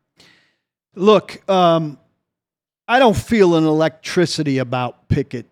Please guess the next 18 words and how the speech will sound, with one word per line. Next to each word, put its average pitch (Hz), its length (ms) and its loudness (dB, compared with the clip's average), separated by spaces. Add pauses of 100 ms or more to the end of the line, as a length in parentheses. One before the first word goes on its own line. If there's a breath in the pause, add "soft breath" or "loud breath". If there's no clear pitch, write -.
(360)
You've 208 240 -4
seen 165 340 -2
him 139 260 -6
more, 151 680 -2
more 151 380 -4
than 131 220 -6
I 131 280 -6
have. 113 580 -10
He's 156 260 -8
got 214 320 -2
a 147 80 -4
complete 175 840 -4
college 143 640 -6
career. 135 540 -6
He's 127 200 -6
more 147 300 0
pro 143 500 -4
ready 123 580 -6